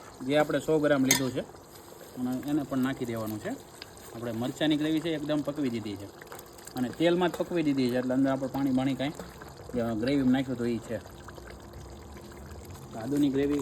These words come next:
એકદમ પાકી જાય ઘડીકમાં અને ત્યારબાદ આપણે બનાવવાનું છે, અંદર મરચું નાખવાનું છે. જો એકદમ ઘાટું થઈ ગયું, જો.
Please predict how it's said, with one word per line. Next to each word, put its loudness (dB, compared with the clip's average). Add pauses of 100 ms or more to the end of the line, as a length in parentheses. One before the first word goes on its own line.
એકદમ 2
પાકી 0
જાય 4
ઘડીકમાં 2 (720)
અને -2
ત્યારબાદ 0
આપણે -2
બનાવવાનું 2
છે, -4
અંદર 2
મરચું 2
નાખવાનું 0
છે. -8 (800)
જો 4
એકદમ 4
ઘાટું 0
થઈ 0
ગયું, 0
જો. 0